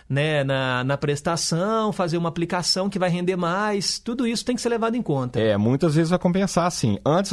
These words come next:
Speaker 2: é, a diferença era mais gritante. Quando a inflação tava mais alta, as pessoas ficavam mais tentadas a isso. Mas ainda hoje,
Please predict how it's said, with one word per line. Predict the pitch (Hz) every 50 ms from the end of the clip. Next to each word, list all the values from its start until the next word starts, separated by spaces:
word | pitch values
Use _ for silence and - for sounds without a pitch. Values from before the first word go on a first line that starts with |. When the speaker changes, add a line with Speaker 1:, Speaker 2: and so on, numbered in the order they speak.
| 220 -
Speaker 2:
é, | - 151 151 147 147 135 113 120
a | 120 82 110
diferença | - - - 135 127 135 135 - 160
era | 151
mais | 147 135 131 143 170 160
gritante. | 151 180 180 170 - 120 104 98 -
Quando | - 107 107
a | 107
inflação | - 117 107 - - 95
tava | - 98 101 107
mais | 113 123 120 104 95 123
alta, | 131 147 151 127 - 107 98 95 95
as | - 90 104 - -
pessoas | 117 104 - 123 -
ficavam | - 127 113 120 120
mais | 120 139 -
tentadas | - 170 160 147 - 131 127 131 139
a | 143 123
isso. | 107 95 -
Mas | 123 127 131 131 160
ainda | 165 160 139 147 165 190 220 226
hoje, | 208 139 120 117 120 131 139 143 175 220 208